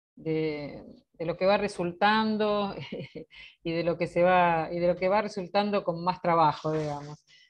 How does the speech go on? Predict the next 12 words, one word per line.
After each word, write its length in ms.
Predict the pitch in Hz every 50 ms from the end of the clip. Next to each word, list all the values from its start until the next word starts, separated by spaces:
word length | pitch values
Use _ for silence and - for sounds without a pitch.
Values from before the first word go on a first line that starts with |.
| _ -
Así 240 | 185 175 - 202 -
que, 720 | - 196 190 185 185 180 180 175 175 170 170 170 165 156 160 _
bueno, 360 | 180 196 190 175 170 160 - -
a, 300 | - 175 175 - - 175
a 80 | 175 -
todas 280 | 214 214 220 220 220
y 40 | 208
a 80 | 190 196
todos, 240 | 214 214 214 214 190
muchas 240 | 196 185 - 190
gracias 320 | 170 185 202 196 - 190 - _
por, 300 | - 170 165 165 156